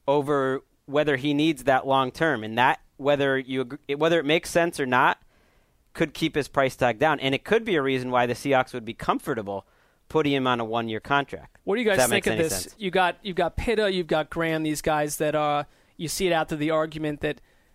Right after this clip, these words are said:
Speaker 2: we're tight ends, but we're, we're essentially, you know, what, move tight ends where we're lining up in the slot or out wide at a high enough percentage where we get an arbitrator to come in and negotiate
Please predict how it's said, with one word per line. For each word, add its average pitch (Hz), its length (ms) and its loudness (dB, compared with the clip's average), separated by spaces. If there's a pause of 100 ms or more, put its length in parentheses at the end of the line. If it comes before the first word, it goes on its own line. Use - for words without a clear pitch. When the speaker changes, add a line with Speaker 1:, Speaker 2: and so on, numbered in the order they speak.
(140)
Speaker 2:
we're 170 140 -2
tight 185 300 0
ends, 214 300 0
but 185 180 -2
we're, 170 340 0
we're 170 280 -4
essentially, 160 600 -4
you 143 80 -8
know, 151 140 -2
what, 147 160 -4
move 175 340 0
tight 175 260 0
ends 160 280 -2
where 160 120 -2
we're 156 160 -2
lining 156 340 -2
up 156 160 -2
in 160 60 -6
the 151 80 -6
slot 165 400 0
or 160 100 0
out 147 160 0
wide 175 420 0 (400)
at 170 140 0
a 156 60 0
high 185 220 2
enough 190 240 0
percentage 165 560 -4
where 156 400 -2 (400)
we 160 100 -4
get 165 160 0
an 160 120 -4
arbitrator 175 640 0
to 156 80 -2
come 160 260 -2
in 156 160 0
and 151 240 -4 (540)
negotiate 160 760 -2